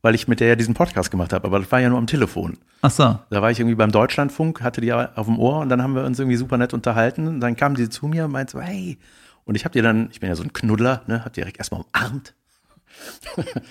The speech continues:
Speaker 1: Und weil ich dachte irgendwie, ich kenn die. Die war mir total, irgendwie dachte ich, man kennt sich. Und das war aber nicht so. Und dann hab ich mich voll nett mit der unterhalten, hab mit der auch mal so über ihre Videos, die sie so macht, äh,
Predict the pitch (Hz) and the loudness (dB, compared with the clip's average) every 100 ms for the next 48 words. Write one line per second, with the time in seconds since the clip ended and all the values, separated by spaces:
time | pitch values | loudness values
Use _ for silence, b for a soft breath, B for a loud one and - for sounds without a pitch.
0 | B B B B 127 143 147 180 180 175 | B B B B 2 2 4 2 4 4
1 | 175 254 143 104 117 135 147 156 139 139 | 4 4 4 4 4 4 4 4 2 2
2 | 160 165 170 175 139 147 147 143 - 135 | 4 4 4 0 -2 -2 0 -2 -4 -8
3 | - - 131 - 95 - - - 95 107 | -10 -8 -4 0 -2 -2 -18 -10 -8 -4
4 | 131 139 131 - 139 120 120 123 110 - | -4 -4 -6 -4 -2 0 0 0 -4 -2
5 | 139 139 127 117 117 117 107 120 143 123 | -4 -2 -4 -4 -2 -2 0 -2 -2 -4
6 | 127 110 120 120 110 113 107 113 104 104 | -4 0 0 2 0 0 0 0 2 2
7 | 98 117 147 143 135 127 120 123 131 - | 0 -2 -4 -4 -4 -4 -2 -2 -4 -8
8 | _ b b b b b b b b _ | _ b b b b b b b b _
9 | 110 107 | 0 2